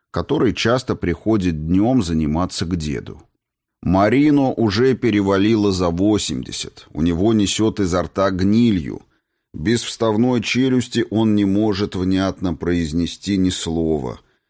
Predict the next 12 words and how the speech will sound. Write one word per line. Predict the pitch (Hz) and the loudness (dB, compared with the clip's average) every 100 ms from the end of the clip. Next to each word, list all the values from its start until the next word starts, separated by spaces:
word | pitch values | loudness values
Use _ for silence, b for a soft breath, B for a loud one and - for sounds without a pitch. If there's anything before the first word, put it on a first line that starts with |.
| _ - | _ -4
и | 123 | 0
время | 120 123 117 104 98 | 2 2 2 2 0
от | 90 | -2
времени | 98 110 123 113 101 98 | 0 0 2 2 2 0
способен | 87 - 104 - 110 104 92 85 | -2 -2 -4 -2 -2 0 0 0
даже | 92 87 92 | 0 0 0
обмочиться | 85 80 85 - 90 82 - | -2 -2 -4 -4 -6 -6 -8
в | 82 | -8
штаны. | - 90 85 73 52 - _ _ _ - | -8 -6 -4 -6 -10 -18 _ _ _ -4
Короче, | 95 101 120 113 104 | 0 2 2 0 -4
ходячая | 95 90 101 98 - 90 | -2 0 0 0 0 -2
катастрофа. | - 87 90 - - - - - | -2 -2 -2 -2 -4 -6 -6 -12